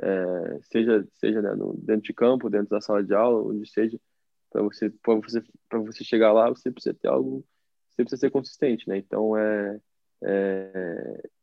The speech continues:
é algo que é, é um, são palavras que eu aplico na minha vida, né?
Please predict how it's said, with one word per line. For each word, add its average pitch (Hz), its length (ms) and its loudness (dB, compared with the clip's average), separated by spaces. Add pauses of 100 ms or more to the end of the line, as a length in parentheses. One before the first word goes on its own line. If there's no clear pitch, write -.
(240)
é 95 80 0
algo 101 300 4
que 110 180 -2
é, 104 40 2
é 101 140 4
um, 101 540 -2
são 113 180 2
palavras 107 360 4
que - 160 0
eu 120 260 8
aplico 120 300 2
na 110 100 4
minha 120 160 4
vida, 131 280 2
né? 120 260 2